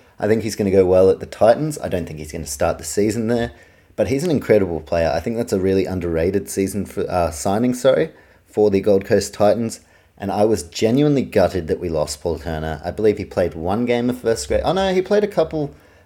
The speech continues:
last year and then got injured. I believe he played some time in the centres. He came off the bench and played in the centres, played quite well.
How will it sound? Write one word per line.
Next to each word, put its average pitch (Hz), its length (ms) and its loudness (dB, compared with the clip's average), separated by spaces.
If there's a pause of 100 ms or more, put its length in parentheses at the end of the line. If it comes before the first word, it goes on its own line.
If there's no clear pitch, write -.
last 117 320 0
year 113 100 2
and 90 120 -2
then 92 100 -4
got 87 160 0
injured. 87 300 -2
I 73 80 -2
believe 87 240 -6
he 85 80 -10
played 85 500 -4 (300)
some 92 200 -10
time 87 240 -6
in 87 60 -6
the 82 80 -8
centres. 82 560 -8
He 87 140 -6
came 98 280 -2
off - 140 -4
the 87 60 -6
bench 87 360 -6
and 80 160 -12
played 80 260 -2
in 82 80 -6
the 78 60 -10
centres, 78 460 -10
played 78 280 -6
quite 76 220 -2
well. 82 380 0